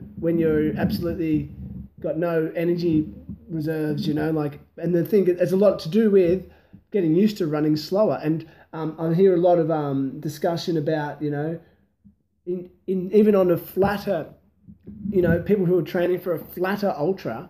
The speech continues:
so a, you know, flatter hundred miler or whatever, teaching them to, to periodically walk and to practice walking,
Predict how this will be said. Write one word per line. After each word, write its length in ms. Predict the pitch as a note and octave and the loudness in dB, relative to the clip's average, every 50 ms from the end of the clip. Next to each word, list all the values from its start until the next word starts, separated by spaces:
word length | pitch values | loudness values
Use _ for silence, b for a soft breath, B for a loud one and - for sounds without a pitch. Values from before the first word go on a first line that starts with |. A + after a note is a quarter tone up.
| _ | _
so 300 | _ - F#3+ D#3 D3+ D3 - | _ -6 -4 -4 -4 -4 -4
a, 80 | E3 D3+ C#3+ - - | -6 -8 -8 -8 -8
you 80 | D3 | -6
know, 160 | C#3 C#3+ D#3+ | -4 -4 -6
flatter 600 | D#3+ - - D#3 D#3 D#3+ - E3+ C#3 C3 A#2 - - _ _ _ - C3 | -6 -6 -6 -6 -6 -6 -4 -4 -4 -4 -6 -8 -12 _ _ _ -14 -10
hundred 220 | D#3 E3 D3 C#3+ | -8 -8 -6 -4
miler 400 | C#3 C#3 C#3+ D3+ E3+ F#3+ F#3+ D#3 | -4 -2 -2 -2 -2 0 0 0
or 40 | C3+ | 0
whatever, 480 | C3 C3+ C3 C3 C3 C#3 D3+ E3+ F3 B B B B B B B B B B _ _ _ | -2 -2 -4 -4 -4 -4 -6 -6 -8 B B B B B B B B B B _ _ _
teaching 400 | - G3+ A#3+ B3 - - A3+ A3 | -4 -4 -4 -2 -2 0 2 4
them 320 | G#3+ G#3 G3+ G3 F#3+ - - | 4 4 4 2 0 -4 -2
to, 320 | - G3 F#3 E3 D#3+ D3+ - - _ _ _ - | 0 0 0 0 -2 -6 -10 -18 _ _ _ -6
to 120 | - E3+ | -4 -4
periodically 640 | - - G#3 G#3+ G#3 F#3+ F3+ F3+ F3+ F3+ - F3 | -2 2 4 6 6 6 6 4 2 0 0 0
walk 580 | D3+ C#3+ C#3+ D#3+ F#3 A#3 G3 - - - - - - | 0 0 2 2 2 2 2 0 -4 -10 -20 -12 -6
and 160 | E3 D#3+ E3+ | -6 -4 -4
to 100 | - F#3+ | -4 -6
practice 500 | D#3 - - F#3 F#3+ F#3 - F#3+ - - | -6 -4 -4 -4 -4 -6 -8 -10 -10 -6
walking, 520 | E3+ E3+ G3 A3 G#3+ G3+ D#3 A2+ A#2 C3+ | -4 -2 -2 -2 -2 -4 -8 -10 -10 -14